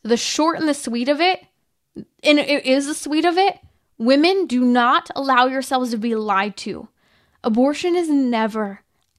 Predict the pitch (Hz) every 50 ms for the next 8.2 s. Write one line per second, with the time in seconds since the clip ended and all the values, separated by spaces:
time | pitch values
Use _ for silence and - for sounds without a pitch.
0 | _ - 151 277 294 294 269 269 269 233 208 202 208 - _ _ _ _ _ _
1 | _ - - 240 269 269 269 302 330 330 330 - - 240 226 226 226 226 262 254
2 | - 311 311 302 269 226 208 208 - 226 214 - 220 208 202 208 202 202 - -
3 | - - - - _ _ - - - 294 262 - - - - - 226 220 220 226
4 | 226 233 233 233 - - _ _ _ _ _ - 262 269 262 254 220 202 196 202
5 | 202 - - - - _ _ _ _ _ _ _ _ _ _ - 214 214 214 214
6 | 208 196 190 202 - - - - _ _ _ _ _ _ _ _ _ _ _ _
7 | _ _ _ _ _ _ - - 254 254 294 262 247 240 233 226 - - - -
8 | - - -